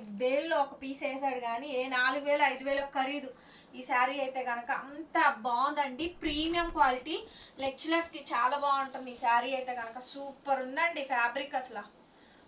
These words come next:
మామూలుగా లేదు, చాలా బాగుంది అసలు శారీ. ఎంత బాగుందో శారీ అయితే, అసలు క్వాలిటీ అసలు ఆసమ్ అండి. బ్లౌజ్ చూసారా, ఓల్డ్ టిష్యూ బ్లౌజ్ అండి.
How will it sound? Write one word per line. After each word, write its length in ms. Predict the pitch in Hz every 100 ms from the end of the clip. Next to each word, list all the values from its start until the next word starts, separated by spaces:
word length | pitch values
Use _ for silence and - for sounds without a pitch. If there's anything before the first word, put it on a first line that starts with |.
| - -
మామూలుగా 460 | 226 269 302 294 349
లేదు, 160 | 220 - -
చాలా 320 | 269 - 262 311 302
బాగుంది 320 | 277 254 233
అసలు 180 | - 226 247
శారీ. 240 | 214 - - - - - - - - - - -
ఎంత 220 | 247 285 330 285
బాగుందో 340 | 294 302 311 311 302
శారీ 280 | 254 254 269
అయితే, 140 | 254 220
అసలు 160 | - 240 285
క్వాలిటీ 480 | 254 247 277 294 370
అసలు 180 | 311 285 233 233
ఆసమ్ 300 | 254 320 285
అండి. 160 | 233 233 247
బ్లౌజ్ 280 | 254 269 320
చూసారా, 360 | 320 285 269 359 - - - - - -
ఓల్డ్ 260 | 277 339 392 -
టిష్యూ 260 | 285 330 269
బ్లౌజ్ 240 | 269 269 285
అండి. 180 | 262